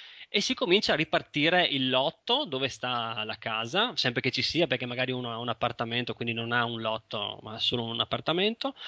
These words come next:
Eh, si ripartisce la casa e anche le singole stanze nelle varie direzioni. Le direzioni sono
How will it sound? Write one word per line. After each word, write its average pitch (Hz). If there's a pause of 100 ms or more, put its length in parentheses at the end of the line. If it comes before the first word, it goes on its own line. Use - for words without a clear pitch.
(420)
Eh, 123
si -
ripartisce 196
la 127
casa 185
e 165
anche 196
le 165
singole 185
stanze 151
nelle 147
varie 131
direzioni. 120
Le 123
direzioni 135
sono 127